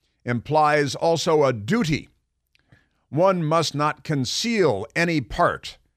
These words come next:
of what one has recognized to be the truth." That's Albert Einstein. I'll take that. That is, and that, that is a, that is a, a quote by Albert Einstein that should hang in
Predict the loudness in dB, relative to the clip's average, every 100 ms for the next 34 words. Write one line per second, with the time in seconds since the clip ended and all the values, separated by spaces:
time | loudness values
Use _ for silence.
0 | _ _ -2 0 0 0 0 0 2 0
1 | -2 -4 -2 -2 0 -4 -4 -2 -2 -4
2 | -10 -16 _ _ _ -4 -2 -2 -2 -4
3 | -6 -4 -4 -4 -6 -20 _ _ _ _
4 | _ _ _ _ _ _ -6 -6 -4 0
5 | 2 2 0 0 -2 -6 -6 -12 -8 -4
6 | -2 -2 -4 -4 -8 -10 -14 -20 _ _
7 | _ _ -6 -2 -2 -4 -4 -2 -2 -4
8 | -20 _ 2 4 4 2 2 2 2 -2
9 | _ _ _ -2 2 2 2 2 0 0
10 | 0 -2 -2 0 0 0 _ _ -6 -2
11 | 0 0 2 0 0 -4 -2 -2 -4 -4
12 | -4 0 2 0 -2 -2 -2 -2 -2 -4